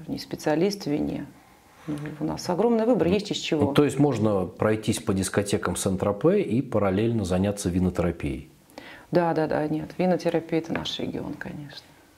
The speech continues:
Speaker 1: Винотерапия — это исключительно наш регион, можно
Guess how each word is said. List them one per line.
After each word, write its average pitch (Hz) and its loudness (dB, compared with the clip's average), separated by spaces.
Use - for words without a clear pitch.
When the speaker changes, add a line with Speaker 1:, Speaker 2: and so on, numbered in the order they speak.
Speaker 1:
Винотерапия — 160 -6
это 170 -6
исключительно 165 -2
наш 156 2
регион, 170 2
можно 151 -2